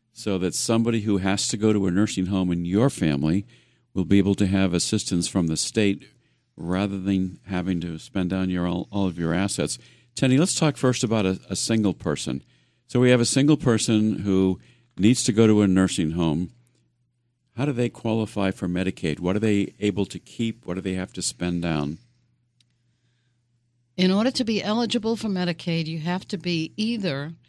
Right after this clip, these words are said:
Speaker 2: sixty-five years of age or older, or a hundred percent disabled,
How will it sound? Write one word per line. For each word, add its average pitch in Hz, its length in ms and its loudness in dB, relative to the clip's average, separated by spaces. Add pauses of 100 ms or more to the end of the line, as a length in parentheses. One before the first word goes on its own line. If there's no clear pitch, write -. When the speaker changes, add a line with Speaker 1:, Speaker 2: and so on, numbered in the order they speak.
(580)
Speaker 2:
sixty-five 196 800 -2
years 190 320 -2
of 180 140 -4
age 175 280 -2
or 190 160 -4
older, 151 540 -4 (580)
or 160 220 0
a 165 80 0
hundred 170 340 0
percent 180 460 -4
disabled, 156 800 -4